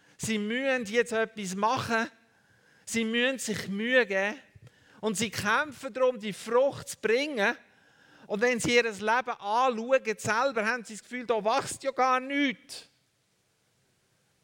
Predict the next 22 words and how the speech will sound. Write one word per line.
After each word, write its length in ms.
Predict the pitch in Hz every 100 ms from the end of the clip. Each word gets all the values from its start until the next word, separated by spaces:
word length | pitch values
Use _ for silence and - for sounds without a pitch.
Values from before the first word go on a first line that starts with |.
| _ _ _ _ _ _ _ _ _ _ _ _
Ich 140 | 185 208
knurze 480 | 220 247 277 233 233
seit 220 | 262 214
zwanzig 460 | 226 240 254 -
Jahren 280 | 233 240 254
an 80 | 240
dem 180 | 240 233
Zeug 280 | 226 240 240
um 200 | 240 233
und 180 | 233
es 100 | 208
ist 180 | 220 196
nichts 300 | 208 233 233
gewachsen 460 | 208 220 214 - 226
und 140 | 214
ich 200 | 214 214
bringe 300 | 220 220 214
keine 300 | - 196 208
Frucht 400 | - 202 208 -
und 120 | 202
eines 400 | 190 202 214 190
Tages 520 | - 190 196 190 175